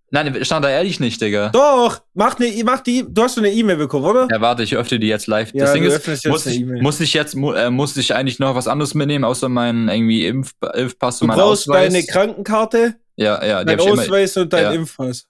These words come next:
Speaker 1: Ja,
Speaker 2: Mehr
Speaker 1: okay.
Speaker 2: brauchst du eigentlich nicht.
Speaker 1: Hab ich eh immer dabei
Speaker 2: Ah, doch,
Speaker 1: alles.
Speaker 2: und die Terminbestätigung halt,
Speaker 1: Ja,
Speaker 2: äh.
Speaker 1: die kann ich auch auf Handy dann einfach
Speaker 2: Ja, ja,
Speaker 1: vorzeigen,
Speaker 2: genau, die hab
Speaker 1: mäßig,
Speaker 2: ich auch
Speaker 1: ne?
Speaker 2: auf Handy gezeigt, ja.
Speaker 1: Druck ich
Speaker 2: Also
Speaker 1: eigentlich
Speaker 2: mehr
Speaker 1: extra
Speaker 2: brauchst
Speaker 1: aus,
Speaker 2: du
Speaker 1: die
Speaker 2: aber nicht.
Speaker 1: Scheiße.
Speaker 2: Ist
Speaker 1: Und
Speaker 2: dein, ähm,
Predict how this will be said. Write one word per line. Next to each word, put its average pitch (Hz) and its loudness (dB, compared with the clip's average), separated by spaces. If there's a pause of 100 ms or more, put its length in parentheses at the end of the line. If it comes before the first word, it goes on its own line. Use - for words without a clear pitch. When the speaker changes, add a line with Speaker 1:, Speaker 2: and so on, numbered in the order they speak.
(120)
Speaker 1:
Ja, 147 0
Speaker 2:
Mehr 160 4
Speaker 1:
okay. 160 -2
Speaker 2:
brauchst - -2
du 156 0
eigentlich 127 -2
nicht. 123 -4
Speaker 1:
Hab 101 0
ich - -6
eh 208 0
immer 98 0
dabei 196 0
Speaker 2:
Ah, 190 4
doch, 240 4
Speaker 1:
alles. 240 2
Speaker 2:
und 240 0
die 233 -2
Terminbestätigung 175 0
halt, 139 -2 (120)
Speaker 1:
Ja, 110 0
Speaker 2:
äh. 120 -2
Speaker 1:
die 113 0
kann 131 0
ich 127 0
auch 127 2
auf 113 -2
Handy 135 0
dann 110 0
einfach 101 -2
Speaker 2:
Ja, 175 4
ja, 165 4
Speaker 1:
vorzeigen, - 2
Speaker 2:
genau, 139 4
die 143 2
hab 139 2
Speaker 1:
mäßig, 135 0
Speaker 2:
ich 139 -2
auch 135 4
Speaker 1:
ne? 135 4
Speaker 2:
auf 120 -10 (120)
Handy 123 -6
gezeigt, 120 -6
ja. 120 -4 (320)
Speaker 1:
Druck 101 -2
ich 107 2
Speaker 2:
Also 101 4
Speaker 1:
eigentlich 165 2
Speaker 2:
mehr 175 6
Speaker 1:
extra 156 2
Speaker 2:
brauchst 104 2
Speaker 1:
aus, 120 -2
Speaker 2:
du 127 -2
Speaker 1:
die 117 -2
Speaker 2:
aber 143 -2
nicht. 143 -2
Speaker 1:
Scheiße. 98 -4 (280)
Speaker 2:
Ist 202 2
Speaker 1:
Und 208 2
Speaker 2:
dein, 254 2
ähm, 208 2